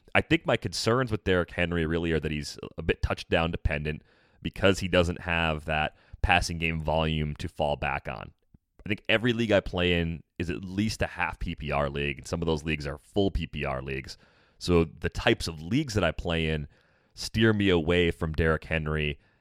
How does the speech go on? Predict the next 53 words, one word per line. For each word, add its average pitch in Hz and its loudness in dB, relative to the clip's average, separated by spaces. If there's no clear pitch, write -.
as 76 0
a 76 -4
mid 78 0
to 87 -2
late 76 -6
first 73 -8
rounder, 71 -6
even 80 -6
though 80 -2
I 73 2
really 78 2
like 82 2
him 82 -4
as 73 -4
a 71 -14
player. 76 -2
I 65 -4
love 80 -2
the 78 -6
Titans' 80 -4
offensive 73 -4
line, 71 -4
and 69 -4
I, - -8
I 90 0
just 90 -4
don't 107 4
see 113 2
a 90 6
whole 104 4
lot 98 4
changing 101 -2
in 87 0
that 80 -2
situation 80 -2
other 92 2
than 85 0
the 78 -4
touchdowns 71 -6
that 73 -8
he 69 -10
piled 69 -6
up 67 -10
last 71 -8
year. 73 -8
Eighteen 113 -2
T 101 -8
Ds 92 -2
last 85 -2
year 82 0
compared 85 -2
to 73 -6
twelve 87 2